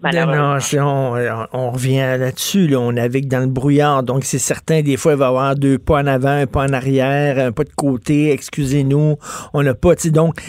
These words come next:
Speaker 1: c'est ça qui demandait aux gens d'être, d'être indulgents, ça veut pas dire, euh, arrêtez de, euh,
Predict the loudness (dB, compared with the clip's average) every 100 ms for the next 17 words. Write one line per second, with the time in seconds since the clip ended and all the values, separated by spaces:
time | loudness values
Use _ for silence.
0 | -12 -4 0 0 0 2 2 2 2 2
1 | 2 0 -2 -2 0 2 2 2 -2 -4
2 | -2 0 0 0 -2 2 0 2 -2 0
3 | 0 2 0 0 -14 -10 -10 -8 -8 -6
4 | -4 0 2 0 -4 -14